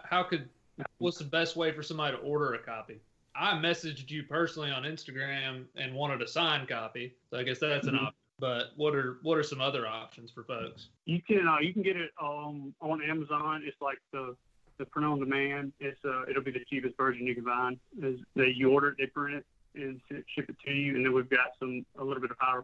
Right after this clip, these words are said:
Speaker 2: quality paperbacks on our website at spring legion dot com. It's, uh, we've got a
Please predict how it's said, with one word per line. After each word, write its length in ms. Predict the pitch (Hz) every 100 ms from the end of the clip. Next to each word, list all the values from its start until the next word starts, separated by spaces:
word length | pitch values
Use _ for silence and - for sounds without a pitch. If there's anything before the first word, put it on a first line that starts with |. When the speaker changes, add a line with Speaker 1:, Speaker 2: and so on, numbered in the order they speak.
| -
Speaker 2:
quality 460 | 135 127 131 131 127
paperbacks 440 | 139 127 123 127 120
on 60 | 127
our 120 | 120
website 400 | 123 123 123 123
at 60 | 123
spring 260 | - 131 127
legion 240 | 123 123
dot 160 | 123 -
com. 400 | 127 123 123 120 120 -
It's, 140 | 143 123
uh, 280 | 131 123 120
we've 160 | 120 117
got 140 | 123
a 120 | 123